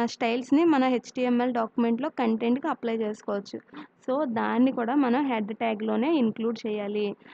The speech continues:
అదేవిధంగా మనకి హె-, వెబ్ పేజ్‌లో ఫంక్షనాలిటీ యాడ్ చేయాలంటే మనకి JavaScript అనేది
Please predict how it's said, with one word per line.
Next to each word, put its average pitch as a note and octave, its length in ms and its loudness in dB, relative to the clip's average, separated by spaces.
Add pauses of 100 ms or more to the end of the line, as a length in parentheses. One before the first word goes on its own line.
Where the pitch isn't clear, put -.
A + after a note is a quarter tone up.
(160)
అదేవిధంగా A#3 720 0 (380)
మనకి A#3 480 0 (120)
హె-, A3+ 200 -2
వెబ్ G3+ 220 -4
పేజ్‌లో A3+ 360 -2
ఫంక్షనాలిటీ B3+ 640 2
యాడ్ A3+ 260 -4
చేయాలంటే A#3 580 0
మనకి A3+ 400 2
JavaScript A3 720 -2
అనేది A3 360 0